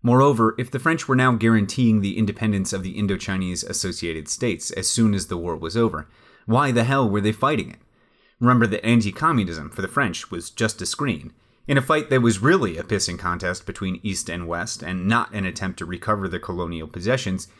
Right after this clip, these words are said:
they were pretty happy to sit out. Navarre, once he got to Indochina, was smarter than his public rhetoric, which was meant, I think, to mirror some of Delatre's old élan and esprit de corps.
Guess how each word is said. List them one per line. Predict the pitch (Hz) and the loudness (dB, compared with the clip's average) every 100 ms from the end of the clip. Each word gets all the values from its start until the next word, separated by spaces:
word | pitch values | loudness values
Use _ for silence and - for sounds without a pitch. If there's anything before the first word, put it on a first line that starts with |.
| _ _ _ | _ _ _
they | 143 | 2
were | 165 | 2
pretty | 127 143 | 2 0
happy | 120 127 113 | 0 0 -2
to | 98 | -4
sit | - 113 | -2 0
out. | 107 107 - - _ _ _ _ _ _ _ _ _ _ _ | 0 -2 -6 -20 _ _ _ _ _ _ _ _ _ _ _
Navarre, | 120 110 147 123 80 104 | 2 4 4 2 0 0
once | 123 139 | 2 2
he | 135 | 2
got | 117 107 | 0 0
to | 107 | 0
Indochina, | 165 131 92 85 73 71 90 | 2 2 0 -4 -6 -8 -6
was | 120 113 | 0 2
smarter | - 120 120 113 107 | 2 4 4 4 2
than | 101 95 | 0 -2
his | 98 | -4
public | - 92 82 85 | -4 -6 -6 -4
rhetoric, | 123 110 80 - 101 | -2 -2 -4 -14 -10
which | 98 107 113 | -6 -4 0
was | 104 | 0
meant, | 101 131 113 | 2 2 0
I | 98 | -6
think, | - 85 82 - | -8 -8 -8 -8
to | - | 2
mirror | 110 110 | 6 6
some | 104 113 101 | 4 0 -2
of | 90 | -2
Delatre's | 95 95 90 95 - | 0 0 0 -6 -4
old | 98 90 - | -6 -6 -6
élan | 90 92 98 80 60 | -2 2 2 0 -4
and | 82 | -10
esprit | 80 - 82 | -10 -10 -12
de | |
corps. | - 98 87 71 | -6 -4 -4 -6